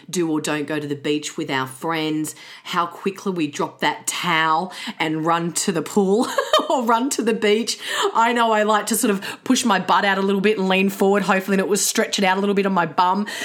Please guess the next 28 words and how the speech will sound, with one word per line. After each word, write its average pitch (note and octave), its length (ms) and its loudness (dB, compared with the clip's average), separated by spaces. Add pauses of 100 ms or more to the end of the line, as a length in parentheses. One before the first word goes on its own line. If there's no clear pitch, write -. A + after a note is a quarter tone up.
(180)
But, - 240 0
you D5+ 80 -2 (200)
know, - 60 -2 (520)
there's C4+ 160 2
this C4 160 2
sort C4 160 2
of B3 60 -4
funny B3 340 2
walk A#3+ 300 2
that B3 100 0
I A3+ 80 2
might A3 220 2
have. G#3+ 460 2 (600)
So D4+ 440 2
there's F#4 220 0
things A4+ 380 -2
that A4 220 0
we, C4 280 0 (260)
we B3+ 280 0
just E4 280 -2
have A#3 240 -2
to G3+ 80 0
be F#3 140 0
able E3 240 0
to F#3 140 -8 (120)
accept - 460 -6
as D#3 140 -8
women. F3 340 -4